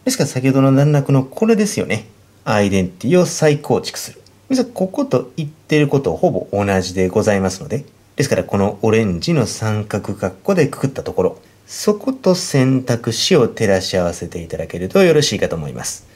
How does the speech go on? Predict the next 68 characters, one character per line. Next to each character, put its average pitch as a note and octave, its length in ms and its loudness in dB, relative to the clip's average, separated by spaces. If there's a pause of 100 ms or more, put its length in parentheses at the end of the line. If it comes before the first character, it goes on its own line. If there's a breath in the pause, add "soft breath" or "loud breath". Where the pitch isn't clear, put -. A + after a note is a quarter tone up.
(200 soft breath)
そ - 140 -2
う - 20 -2
す C#4 80 -4
る D4+ 100 -4
と - 40 -10
皆 D#3+ 60 2
さ - 20 2
ん、 G2 80 -2 (140)
こ D3+ 180 0
こ D3+ 180 2
で E2+ 120 0
す - 120 -12
ね。 G2+ 280 -4 (240)
ほ D3 160 2
と E3 200 2
ん G#2+ 200 2
ど D3 160 4
絶 G#2 180 0
え F#2 80 4
間 F#2 140 2
な F#2+ 100 2
く、 - 160 -12 (220)
こ - 120 -16
こ D4+ 200 -4
と D#3 320 0
言 F3+ 240 2
い F#3 100 -6
換 F3+ 220 2
え F#3 140 4
可 G2 200 -8
能 A#2 180 4
な E2+ 100 -2
選 B2 420 0
択 A#2 280 -2
肢 - 160 -6
が - 240 -16
あ G2 160 -2
り F2+ 80 -4
ま F#2 140 -2
す - 100 -4
よ D3+ 100 4
ね。 A3 200 -4 (340)
そ - 140 0
う - 20 2
で C#3 60 -2
す。 - 120 -12
絶 - 140 -4
え A#2 140 4
間 A#2+ 100 0
な G#2 100 2
い F2+ 60 0
わ E2+ 100 -4
け E2+ 120 -8
で D#2+ 100 -10
す - 100 -14
か - 120 -2
ら、 A2 200 0
い F#2 200 -6
つ - 260 -2
も F#3 160 4
と E2 180 -8
い D2+ 140 -10
う D2+ 60 -12
こ - 120 -12
と - 80 -12
で - 120 -16
す - 100 -10
ね。 C3 360 0